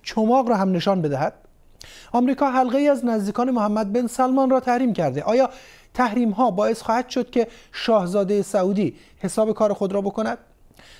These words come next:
به این سوال‌ها می‌پردازیم. اول گزارشی از کسری ناجی.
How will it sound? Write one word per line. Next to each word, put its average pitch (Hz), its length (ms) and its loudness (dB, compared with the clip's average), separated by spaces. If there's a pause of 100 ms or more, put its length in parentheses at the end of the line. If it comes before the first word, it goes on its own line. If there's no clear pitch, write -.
به 247 80 0
این 247 100 2
سوال‌ها 214 300 2
می‌پردازیم. 262 600 0
اول 254 280 0
گزارشی 214 420 0
از 214 160 0 (240)
کسری 160 360 -4
ناجی. 113 300 -8